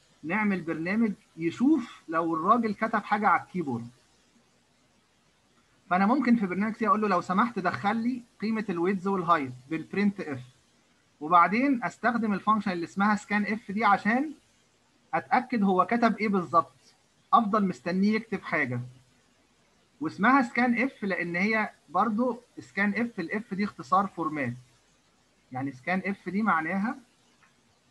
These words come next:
آه، سكان فورمات، او بالعربي عشان احنا ايه نفهم اكتر،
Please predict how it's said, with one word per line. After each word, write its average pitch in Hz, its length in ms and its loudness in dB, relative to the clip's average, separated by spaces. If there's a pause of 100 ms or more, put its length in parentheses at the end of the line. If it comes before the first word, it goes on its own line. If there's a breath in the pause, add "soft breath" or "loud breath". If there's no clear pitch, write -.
(2500)
آه، 135 480 -2 (1700)
سكان 196 380 -2
فورمات، 170 560 -6
او 160 240 -4 (480)
بالعربي 180 520 0
عشان 147 260 -4
احنا 160 260 -10
ايه 160 340 -4
نفهم 180 340 -6
اكتر، 214 340 -2